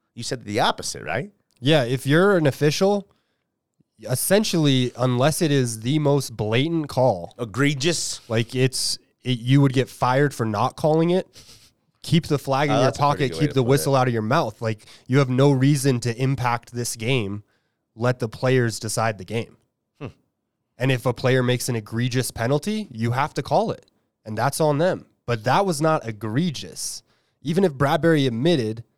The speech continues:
Speaker 2: that he gave him a little tug on the jersey,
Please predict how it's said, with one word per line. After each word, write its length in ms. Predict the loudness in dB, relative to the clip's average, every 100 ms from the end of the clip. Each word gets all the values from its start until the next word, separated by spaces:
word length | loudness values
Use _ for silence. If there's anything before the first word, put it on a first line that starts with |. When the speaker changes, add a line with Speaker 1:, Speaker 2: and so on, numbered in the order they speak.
| _ _ _ _ -10
Speaker 2:
that 100 | -6
he 160 | -4 -4
gave 280 | -2 0
him 100 | 2
a 40 | 2
little 160 | 2
tug 500 | 0 0 2 2 -2
on 100 | -4
the 80 | -4
jersey, 580 | -4 -4 -4 -6 -12